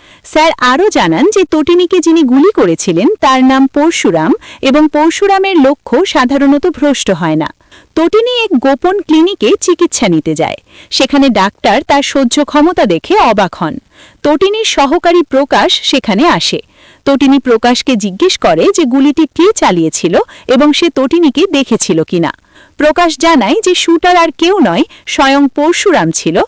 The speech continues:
এবং সে তটিনীকে দেখেই গুলি করেছিল। এই কথা শুনে তটিনী চমকে ওঠে, কারণ পরশুরাম আসলে তার স্বামী। সে বুঝতে পারে সামান্য একটু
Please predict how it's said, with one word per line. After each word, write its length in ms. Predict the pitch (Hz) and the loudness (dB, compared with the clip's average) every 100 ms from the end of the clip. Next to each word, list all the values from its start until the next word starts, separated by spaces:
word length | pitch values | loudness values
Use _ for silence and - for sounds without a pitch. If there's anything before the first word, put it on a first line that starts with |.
| - - 262 | -6 -4 0
এবং 140 | 302 330 | 2 0
সে 80 | 370 359 | 0 -2
তটিনীকে 480 | 311 311 359 370 370 226 | -2 -2 -2 -2 -2 0
দেখেই 300 | 233 - 370 349 | -2 0 -2 0
গুলি 180 | 254 202 | 0 0
করেছিল। 480 | 160 151 - 165 156 - _ - - | -2 -2 -4 -4 -4 -8 _ -14 -2
এই 160 | 233 | -2
কথা 260 | 233 226 254 | 0 -2 -2
শুনে 300 | 233 294 240 370 | -2 0 2 0
তটিনী 360 | - 254 226 269 - | 0 -2 0 0 0
চমকে 340 | 370 320 233 165 | 0 2 2 0
ওঠে, 260 | 151 - - _ - - | -2 -6 -10 _ -12 -2
কারণ 220 | 277 320 330 | 0 2 0
পরশুরাম 560 | 269 320 - 392 208 247 - 247 | 0 0 2 2 2 0 0 -2
আসলে 280 | - 311 311 | -2 -2 0
তার 200 | 277 302 - | 0 -2 -2
স্বামী। 320 | 349 220 165 - _ - - - | 0 0 -2 -6 _ -20 -10 -2
সে 100 | 370 302 | 0 2
বুঝতে 300 | 359 - 453 - | 2 0 -2 0
পারে 200 | 180 277 - | 0 0 0
সামান্য 380 | 349 330 415 466 480 | 0 0 0 0 -2
একটু 160 | 403 - | -4 0